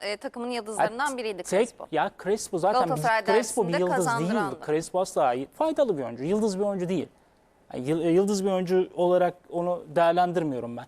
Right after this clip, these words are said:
Speaker 2: Ha, genel olarak baktığımda Löw şu kadronun, e, asla başına geçmeyi göze alabilecek, e, kariyerde bir hoca olarak ben Löw'ü görmüyorum.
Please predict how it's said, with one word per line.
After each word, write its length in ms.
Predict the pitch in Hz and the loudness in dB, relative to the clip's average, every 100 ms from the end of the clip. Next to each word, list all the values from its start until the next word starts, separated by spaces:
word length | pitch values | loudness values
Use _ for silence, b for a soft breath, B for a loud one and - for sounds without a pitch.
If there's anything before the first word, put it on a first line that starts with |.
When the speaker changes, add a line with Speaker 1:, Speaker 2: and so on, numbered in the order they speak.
| B B B - | B B B -4
Speaker 2:
Ha, 60 | |
genel 260 | 226 269 262 | 0 2 4
olarak 420 | 220 175 160 - | 4 4 2 2
baktığımda 800 | 214 175 _ 147 120 123 185 208 b b b - | 2 2 _ -6 -6 -2 0 0 b b b -6
Löw 440 | 131 180 214 214 - _ b b b _ | 0 2 2 0 -4 _ b b b _
şu 300 | - 202 - | -10 -10 -4
kadronun, 640 | 170 151 143 147 156 208 b b b _ 165 | 0 0 0 -2 -2 -6 b b b _ -6
e, 260 | 156 151 156 160 165 135 - - - - - _ - - - | -2 0 0 -2 -4 -6 -12 -16 -18 -20 -20 _ -20 -20 -2
asla 640 | 160 160 - 160 147 143 - _ | 0 0 0 4 4 2 -6 _
başına 680 | 131 147 - 160 160 156 - _ _ _ | -4 -4 -2 -2 0 0 -2 _ _ _
geçmeyi 480 | 151 139 - 160 151 | -2 0 -2 -2 2
göze 260 | 147 139 165 | 2 4 2
alabilecek, 680 | 156 143 139 139 143 170 - - _ _ _ _ _ _ _ _ - | 2 2 0 0 0 0 -2 -20 _ _ _ _ _ _ _ _ -6
e, 300 | 143 135 131 50 53 - - _ | -2 0 -2 -6 -10 -14 -20 _
kariyerde 680 | - 151 143 135 135 151 170 - _ | -2 2 4 4 2 0 0 -4 _
bir 140 | 143 139 - | -6 -6 -4
hoca 220 | 143 151 | 0 0
olarak 380 | 143 147 143 143 | 2 0 0 -4
ben 240 | 135 135 | -4 -2
Löw'ü 200 | 139 143 | -2 0
görmüyorum. 560 | 143 139 131 113 107 | 0 0 -2 -6 -10